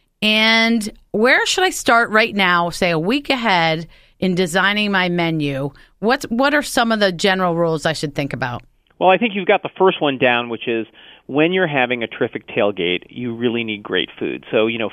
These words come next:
Speaker 2: food and, and wine and, of course, the perf-, and company are really where you wanna start and you wanna think about that. You know,
Speaker 1: Mm-hmm.
Speaker 2: of course, we recommend, um, using the very best quality protein, and that, of course, would be Omaha Steaks. We recommend our burgers, our brats,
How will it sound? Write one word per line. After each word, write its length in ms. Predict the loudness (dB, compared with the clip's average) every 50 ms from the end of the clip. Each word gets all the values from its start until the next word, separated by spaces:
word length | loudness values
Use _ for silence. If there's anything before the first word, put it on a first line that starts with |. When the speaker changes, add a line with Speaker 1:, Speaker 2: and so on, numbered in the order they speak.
| -6 0
Speaker 2:
food 400 | 2 4 4 6 4 2 2 2 0
and, 300 | 0 -2 -2 -4 -8 -10 -10
and 200 | -10 -10 -10 -6
wine 480 | -2 0 2 2 2 2 2 0 0 -2
and, 80 | -6
of 80 | -8 -10
course, 240 | -8 -6 -4 -4 -4 -6
the 60 | -10 -12
perf-, 300 | -8 -6 -6 -6 -8 -10 -10
and 160 | -10 -10 -8
company 580 | -4 -2 0 0 0 -2 -4 -4 -4 -4 -6 -8 -12 -18 -18 -6 -4
are 80 | -2
really 240 | 0 2 2 2 4
where 140 | 4 2 2
you 100 | 2 0
wanna 200 | -2 -6 -8 -10 -10 -10 0
start 260 | 2 4 6 6 4
and 80 | 2 -2
you 60 | -6
wanna 180 | -6 -6 -6 -6
think 160 | -6 -8 -8
about 260 | -8 -10 -10 -10 -6 -2
that. 300 | 0 0 0 0 -2 -6 _ -14 -6 -4
You 60 | -2 0
know, 40 | 2
Speaker 1:
Mm-hmm. 60 | 2 0 2
Speaker 2:
of 40 |
course, 200 | 4 4 4 4 2
we 160 | 0 0 2
recommend, 640 | 4 2 2 2 0 0 2 2 2 0 -2 -4 -6 -4
um, 340 | -2 0 0 0 -2 -6 -10 -16 -20 -20 -20 -12
using 440 | -6 -4 -4 -4 -2 -4 -6 -6 -10 _ _ _ -8
the 160 | -8 -6 -2
very 260 | 0 2 4 4 4
best 320 | 4 4 2 2 2 -2 -10 _
quality 480 | -20 -2 2 4 4 4 4 0 -2 -6
protein, 720 | -8 -4 0 2 4 4 4 2 -2 -2 -2 -2 -2 -2
and 140 | -4 -2 -2
that, 100 | -2 -2
of 140 | -2 -6 -6
course, 240 | -6 -4 -4 -4 -6
would 100 | -8 -8
be 140 | -8 -8
Omaha 300 | -6 -8 -8 -6 -6 -6 -8 -6
Steaks. 340 | -2 -2 -2 -2 -2 -6 -12 -10
We 100 | -8 -4
recommend 400 | -2 -2 -4 -4 -6 -8 -8 -6
our 140 | -6 -6 -6 -6
burgers, 600 | -2 2 4 4 4 2 0 -2 -2 -2 -4 -6 -10 -16 -20 -20 -20 _ -6
our 140 | -6 -6 -4
brats, 460 | -2 0 2 2 4 2 2 0